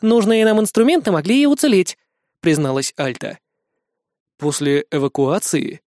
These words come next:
А почему ты не ушла вместе со всеми?» «Я была тяжело ранена. Меня временно поместили в цифровой носитель,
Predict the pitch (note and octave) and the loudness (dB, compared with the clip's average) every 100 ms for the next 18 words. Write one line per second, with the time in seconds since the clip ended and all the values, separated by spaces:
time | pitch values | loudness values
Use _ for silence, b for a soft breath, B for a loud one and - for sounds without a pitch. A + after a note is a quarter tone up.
0 | _ _ _ _ D3+ C#3+ - - G3+ C4+ | _ _ _ _ -4 -2 -2 -2 2 2
1 | D#4 D4 C4+ C#4+ A3 A#3+ - A3+ B3+ - | 4 2 2 2 2 0 0 -2 -2 -4
2 | C#3+ - - _ _ _ _ _ _ _ | -4 -8 -18 _ _ _ _ _ _ _
3 | C#4 C#4 C#4 B3+ C4 - A#3 C4 C4+ D4+ | 0 2 4 2 2 2 2 2 2 2
4 | A3+ F3+ - _ _ _ B3 B3 C#4+ C4 | 2 0 -4 _ _ _ 0 2 2 2
5 | B3 A#3 A3+ A#3 A3+ - B3+ - A#3+ B3 | 2 2 2 2 0 0 0 0 0 2
6 | B3 A#3+ - F#3 F3+ | 2 2 0 0 0